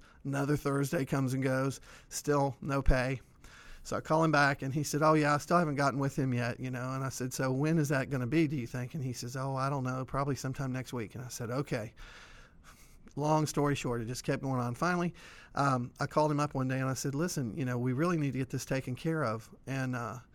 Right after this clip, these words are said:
and I said, "You know, when can you pay?" And he said, "Well, sue me then." <laughs>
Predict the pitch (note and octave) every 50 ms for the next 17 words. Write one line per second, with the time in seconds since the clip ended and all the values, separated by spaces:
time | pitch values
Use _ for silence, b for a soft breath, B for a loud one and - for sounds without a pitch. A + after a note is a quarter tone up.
0 | b b b b b b b b b - - - C#3 C#3 C3+ C3 B2+ C3 C#3+ C3+
1 | - - C3+ C3+ C#3 - - C3+ B2+ C3+ C3 B2+ B2 B2 C#3+ D3+ E3 E3 D3+ -
2 | - C#3+ C3+ B2+ B2+ - E3+ F#3 F#3 D#3 C3+ C3 C3+ B2+ - - C3 B2 C3 C#3
3 | C3 B2+ B2 A#2 - - - - - - - F#3+ B3 D4+ G#3 D#3 B2+ A2 - A2
4 | A2 b b b b b - - - - _ _ - - - - - - - -
5 | B